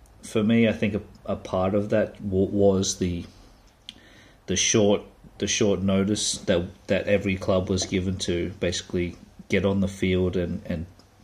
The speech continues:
go. Um, but then again, you know, every other, every other ball club has been able to manage to,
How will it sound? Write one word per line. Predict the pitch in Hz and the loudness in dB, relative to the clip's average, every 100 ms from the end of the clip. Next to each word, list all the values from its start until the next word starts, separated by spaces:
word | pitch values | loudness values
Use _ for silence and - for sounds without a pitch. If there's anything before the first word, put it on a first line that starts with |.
| - | -10
go. | - 85 95 127 120 - _ - - - - - - - _ _ _ - | -2 2 2 2 -2 -14 _ -20 -20 -20 -20 -20 -20 -20 _ _ _ -12
Um, | 90 90 90 92 95 - - _ - | -8 -6 -6 -6 -8 -12 -20 _ 2
but | 95 92 - - - | 2 2 -4 -20 -10
then | - 104 | 0 0
again, | 95 92 98 92 92 95 - - - - | 2 -2 0 0 -2 -6 -14 -20 -20 -6
you | 95 | -4
know, | 85 82 92 - - | -2 -4 -8 -10 -4
every | 98 95 92 | -2 0 0
other, | 90 92 92 - | 0 -2 -6 -6
every | 110 95 92 | -4 -2 0
other | 90 | 0
ball | 92 95 92 | 0 0 -2
club | - 92 92 | 0 -2 -2
has | 92 | -6
been | - 90 | -4 -4
able | 90 85 | -2 -4
to | 87 | -4
manage | 90 90 87 - | -4 -4 -6 -6
to, | - 90 87 | -4 -2 -2